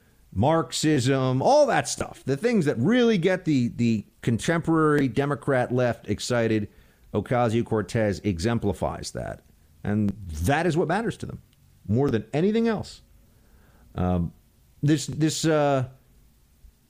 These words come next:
this story you keep hearing from the Democrats is that there's something really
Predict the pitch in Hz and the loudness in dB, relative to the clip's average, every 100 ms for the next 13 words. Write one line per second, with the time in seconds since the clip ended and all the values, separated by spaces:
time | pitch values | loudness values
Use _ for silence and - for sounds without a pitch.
0 | _ _ _ 147 131 - 311 311 202 135 | _ _ _ -2 -2 0 2 4 4 2
1 | 170 127 165 165 135 117 113 - - 196 | 0 0 2 2 2 0 -2 -6 -2 0
2 | 175 120 123 113 - 104 98 110 117 110 | 2 2 0 0 0 -2 0 -2 0 -2
3 | - 117 120 95 - - 156 135 127 113 | 0 0 0 -2 -6 -6 -4 0 0 2
4 | 127 123 113 98 92 | 2 2 2 0 -2